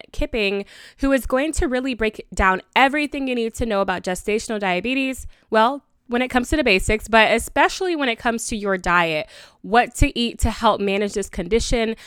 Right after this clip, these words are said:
that affects everyone so differently. Ryan is a dietitian and the author of the Feel Good Pregnancy Cookbook. She's also the founder of The Prenatal Nutritionist,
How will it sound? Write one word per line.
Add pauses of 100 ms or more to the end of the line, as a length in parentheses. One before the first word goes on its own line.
(100)
that
affects
everyone
so
differently. (100)
Ryan
is
a
dietitian
and
the
author
of
the
Feel
Good
Pregnancy
Cookbook. (260)
She's
also
the
founder
of
The
Prenatal
Nutritionist,